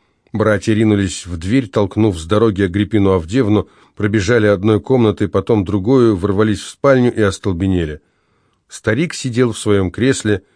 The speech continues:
фиолетовый, с разинутым ртом. Ноги его были открыты.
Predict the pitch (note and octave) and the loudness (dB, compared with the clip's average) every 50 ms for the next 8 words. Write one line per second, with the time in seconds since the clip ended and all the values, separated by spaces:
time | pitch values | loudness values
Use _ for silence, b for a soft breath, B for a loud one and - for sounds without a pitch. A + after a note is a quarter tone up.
0 | _ _ _ _ _ - - A2 G2 F#2 G2+ C3 C#3+ C#3+ - A2+ A2+ A2+ - - | _ _ _ _ _ -4 -2 0 0 2 2 0 0 0 0 0 0 0 -2 -2
1 | G2+ G2+ F#2+ E2 F#2+ G#2+ G#2 F#2+ F2 - G2 F#2 E2+ E2 - - F2+ E2+ D#2 - | -2 -2 -2 0 0 0 0 0 0 -2 -2 -2 -4 -6 -4 -2 -2 -2 -4 -6
2 | _ _ _ _ _ _ _ _ _ _ - F2+ G#2+ C#3+ D3+ A#2 A2 A#2 A#2+ A2 | _ _ _ _ _ _ _ _ _ _ -4 0 2 2 2 2 0 0 0 0
3 | A#2 A2 F2 F2+ F#2 E2 F2 F#2 - - F#2 E2+ - - - - D2 C2+ - - | 0 0 0 -2 -2 -2 -2 -4 -4 -6 -8 -10 -10 -12 -12 -12 -12 -12 -14 -18
4 | - - A#2+ | -20 -20 -20